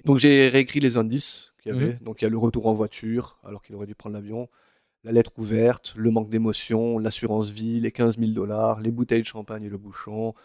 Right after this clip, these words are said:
Speaker 1: le livre, le manque d'ingéniosité de, de Ken. Et, euh, le scénario écrit supposément par Jim, mais en fait,
Speaker 2: C'est ça. Du coup, euh,
Speaker 1: Et ça boucle l'affaire. Je te propose que, euh, après chaque épisode,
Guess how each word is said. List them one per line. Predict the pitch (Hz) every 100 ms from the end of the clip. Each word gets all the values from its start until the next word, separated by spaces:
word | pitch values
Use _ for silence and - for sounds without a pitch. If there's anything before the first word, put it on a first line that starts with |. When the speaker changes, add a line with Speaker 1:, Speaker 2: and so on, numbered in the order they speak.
| _ _
Speaker 1:
le | 110 113
livre, | 101 107 113 98
le | 107
manque | 107 107
d'ingéniosité | 110 104 107 107 101 104 -
de, | 101 95 107 -
de | 107
Ken. | - 107 123 123 _ _ _ _ _ _ _
Et, | 135 131
euh, | 120 110
le | 107 107
scénario | - 107 101 104
écrit | 110 - - 117 - _ _ _ _
supposément | _ - 95 98 101
par | 90 90
Jim, | 95 107 110
mais | _
en | _
fait, | -
Speaker 2:
C'est | 95
ça. | - - -
Du | 90 92
coup, | 104 95
euh, | 87 - _ _ _ _ _ _ _ _ _ -
Speaker 1:
Et | 214
ça | - 143
boucle | 185 -
l'affaire. | 160 139 - 117 - _ _ _ _ _ _ _ _ _
Je | _
te | 135
propose | - 151 165 185 -
que, | 143
euh, | 135 131 131 127 123 120 120
après | - 139 143
chaque | - 151
épisode, | 147 123 120 156 175